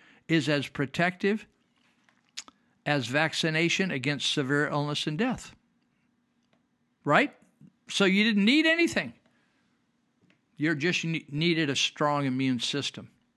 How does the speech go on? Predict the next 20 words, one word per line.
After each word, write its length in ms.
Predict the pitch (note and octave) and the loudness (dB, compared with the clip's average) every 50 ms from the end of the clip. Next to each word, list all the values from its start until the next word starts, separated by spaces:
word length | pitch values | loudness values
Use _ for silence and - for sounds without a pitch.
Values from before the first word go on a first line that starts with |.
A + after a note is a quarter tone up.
| _ _ _ _ - _ _ _ - - _ _ | _ _ _ _ -20 _ _ _ -20 -20 _ _
The 100 | - B2 | -6 -4
study 360 | - - - E3 E3 D#3 D3+ | -4 -2 0 0 2 2 2
found 320 | C#3 - E3+ E3 E3+ E3 | 2 2 2 2 2 2
that 140 | D3+ C3+ - | -2 -4 -6
prior 360 | - - D#3+ E3 D#3+ D#3+ D#3 | -2 0 2 2 2 2 2
infection 680 | D3+ D3 C3+ - E3+ E3 E3+ - - - G3 G#3+ A3 - _ _ _ _ _ _ _ | 0 0 -2 -2 -2 -2 0 0 0 0 0 0 -2 -4 _ _ _ _ _ _ _
offered 340 | D#3 D#3+ D#3 D#3 - C#3+ B2+ | 2 2 2 2 0 -2 -2
a 60 | B2 | 0
seventy-eight 680 | A#2+ - - F3+ F#3+ A3 A3+ G#3+ G#3 F#3+ F#3 F3 - | -2 0 0 0 0 0 0 0 2 2 0 0 -4
point 240 | - - E3+ D#3+ D3 | -4 -4 -4 -4 -2
six 320 | - - - E3+ E3+ D#3+ - | -4 -4 -2 -2 -4 -4 -8
percent 540 | - _ - C#3+ C3+ - - D#3 D#3 - _ _ _ - _ _ | -10 _ -4 -4 -2 -2 -2 -2 -4 -6 _ _ _ -20 _ _
protection 600 | - C3+ A#2 - D#3 D3 C3+ - - D3+ C#3 C3 | -10 -10 -6 -2 -2 -2 -2 -2 -6 -6 -4 -6
against 360 | B2 A2+ C3 B2+ B2 - - | -4 -4 -4 -4 -4 -6 -8
the 60 | A#2 | -8
reinfection 840 | G#2 G#2 B2+ C#3 C#3 C3+ B2+ A#2+ - C3+ C3 B2 - - C3 B2 | -6 -2 -2 0 0 0 -2 -2 -4 -4 -4 -4 -4 -6 -6 -6
from 200 | A2+ - B2 A#2 | -4 -4 -4 -2
the 120 | A2+ A2 - - - _ _ - | -2 -4 -4 -8 -14 _ _ -6
original 540 | A#2+ A#2+ A2 A#2+ C3 C#3 A#2+ C3 B2 A2 | -4 -2 -2 0 -2 -2 -2 -4 -4 -4
Wuhan, 580 | G#2 A2+ D3 E3 D#3+ C3 D3 C#3+ C#3 C3+ C#3 C#3 | -2 0 2 2 2 2 0 0 0 0 -2 -4